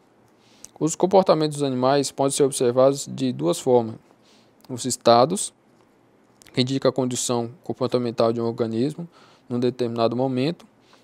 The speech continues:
por exemplo, se ele está descansando, se ele está ruminando, e os eventos, que refere à ocorrência de um estado comportamental definido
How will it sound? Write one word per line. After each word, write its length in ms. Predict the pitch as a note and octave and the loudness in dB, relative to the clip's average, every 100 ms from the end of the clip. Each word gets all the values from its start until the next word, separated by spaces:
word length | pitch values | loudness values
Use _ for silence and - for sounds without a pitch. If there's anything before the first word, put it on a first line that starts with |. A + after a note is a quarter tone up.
| - _ _ _ | -20 _ _ _
por 80 | - | 0
exemplo, 500 | B2+ B2+ A#2+ A2+ G2+ - | 0 0 -4 -6 -14 -10
se 160 | - | -4
ele 60 | A#2+ | -4
está 360 | - A2+ G#2+ | 2 4 4
descansando, 920 | A2 - - C3 - C#3 C#3+ C#3 B2 A2+ | 2 -2 0 0 2 0 0 -4 -6 -10
se 160 | - | -8
ele 80 | A2+ | -6
está 360 | A2 - A2 A2 | -6 -4 -4 -6
ruminando, 600 | A2 C3 B2+ C3+ F3 E3+ _ _ - - _ _ _ - | -6 -4 0 0 -2 -6 _ _ -20 -20 _ _ _ 2
e 60 | |
os 100 | D3+ | 6
eventos, 600 | F#3 C#3+ C3+ B2+ - - - _ _ _ | 6 6 2 2 -2 -14 -16 _ _ _
que 120 | - | -2
refere 600 | C3+ C3+ - B2+ C#3 D3 - | 2 2 2 4 4 4 2
à 240 | B2 B2 | 2 4
ocorrência 680 | A#2+ - B2 B2+ D3 D3+ D#3 | 4 2 2 0 0 -2 -4
de 140 | C3+ C3 | -4 -6
um 260 | B2+ B2 - _ - - - | -6 -10 -16 _ -20 -12 -6
estado 440 | B2+ C#3 A#2+ A#2+ | 0 6 6 4
comportamental 760 | - C#3+ D3 D3 C#3 B2+ C3 | -4 -4 -2 -2 -2 0 2
definido 600 | C#3 D3 D3 B2 B2 C#3 | 2 -2 -6 -4 -2 -4